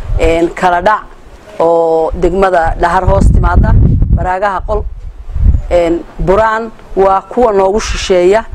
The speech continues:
Runtii goobaha oo dhan sida aan xogta ku hayno, een, wuxuu uga socdaa si habsami leh oo qurux badan. Ee, runtii iyaguna waxaan u mahad celinaynaa oo nagala soo qayb galay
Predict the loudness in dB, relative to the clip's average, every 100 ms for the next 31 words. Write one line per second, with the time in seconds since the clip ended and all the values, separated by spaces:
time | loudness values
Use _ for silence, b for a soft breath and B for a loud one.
0 | B B -4 -4 -2 -2 0 0 0 0
1 | 0 0 -2 0 -4 -4 -2 -2 -2 -4
2 | -6 -6 -4 -2 0 -2 -2 -6 B B
3 | B -2 0 0 -2 -2 0 0 0 0
4 | 0 -2 -2 -2 -2 -2 -2 0 -2 -4
5 | B B B -2 0 0 -2 -2 -2 0
6 | -2 -2 B B B 0 0 2 0 0
7 | 0 2 2 0 0 -2 -2 -4 -2 0
8 | 0 -2 0 0 0 0 -2 -4 B B
9 | B 0 0 0 0 0 0 -2 -2 -2
10 | -2 0 0 -2